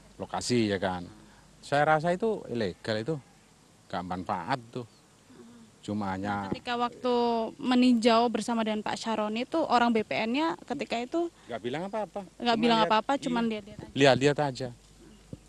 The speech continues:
Speaker 1: Kan itu kan, eh, nggak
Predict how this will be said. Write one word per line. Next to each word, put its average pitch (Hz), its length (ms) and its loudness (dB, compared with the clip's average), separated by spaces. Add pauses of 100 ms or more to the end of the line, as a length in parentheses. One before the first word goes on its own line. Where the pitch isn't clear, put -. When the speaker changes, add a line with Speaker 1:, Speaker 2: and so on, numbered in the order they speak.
(220)
Speaker 1:
Kan 101 220 -4 (100)
itu 101 240 -6
kan, 107 240 -2
eh, 104 160 -8 (560)
nggak - 640 -16